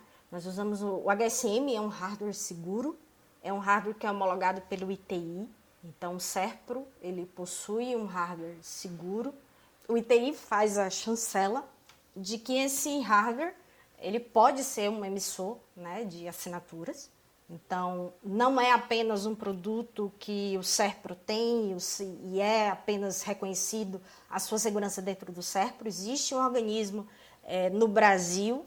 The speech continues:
responsável por essa homologação, por essa validação. E pela validação, inclusive, de onde esse dispositivo está, né? Esse dispositivo ele não é acessível, não tem acesso externo.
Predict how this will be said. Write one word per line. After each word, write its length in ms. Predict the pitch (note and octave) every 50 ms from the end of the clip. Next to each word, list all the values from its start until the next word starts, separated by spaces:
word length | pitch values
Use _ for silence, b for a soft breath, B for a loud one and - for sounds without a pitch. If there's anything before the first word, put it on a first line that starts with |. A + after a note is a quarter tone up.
| - _ _
responsável 800 | - G3+ G3+ - - A3 G#3+ G3+ - - G#3 G#3 C4+ C4 B3+ B3
por 280 | A#3+ - - A3+ A3+ G#3+
essa 240 | G#3+ G#3+ G#3 - -
homologação, 760 | G#3 G3+ G3 F#3+ F#3 F#3 F#3 - - - F#3 F#3 A3 C4
por 140 | A#3 - G3
essa 240 | F#3 F#3 - G3 F#3
validação. 800 | F3+ F3+ F3 F3 F3 E3+ E3+ E3 - - - E3 F3 G#3 C4 b b b b b b b b b
E 80 | - C4
pela 320 | - - - F4+ F4+ G4+
validação, 720 | G4 F4+ F4+ F4 E4 C#4 C#4 C4+ C4 - - C#4+ C#4 D4 D#4
inclusive, 840 | D4+ D4+ - C#4 C4+ A#3+ G#3 G#3+ B3+ C#4+ E4 D#4+ D4+ D4 B3+ A3+ - -
de 220 | G3+ F3+ G#3+ B3+
onde 260 | B3+ D4 F4+ F#4+ E4
esse 220 | F4 D4+ - - C4
dispositivo 840 | A#3 A#3 A3+ - - A3+ A3 G#3 A#3+ A3+ - - G3 F#3+ F3+ F3+ F3+
está, 440 | F3+ - - - - F3 F3+ A3 B3+
né? 140 | A#3 G3+ G3+
Esse 160 | G3 - -
dispositivo 640 | F#3+ F#3 - - - G3 F#3+ F#3 F3+ - - F3+ F3
ele 140 | F3+ E3+ F3
não 260 | F3 F3+ F#3+ G3+ G3
é 80 | F#3+ F3+
acessível, 960 | F3 E3+ - - - - F3+ E3 - - - G#3 G#3+ A#3+ B3+ C4 C4+ C#4 C#4 C4+ B B B - - - -
não 180 | F3 F3+ F3+
tem 160 | E3+ - F#3+ F#3
acesso 380 | E3+ - - F#3 E3+ - -
externo. 680 | - - - - G3 F#3+ G3+ A#3 C4 C4 C4 C4+ C#4 C#4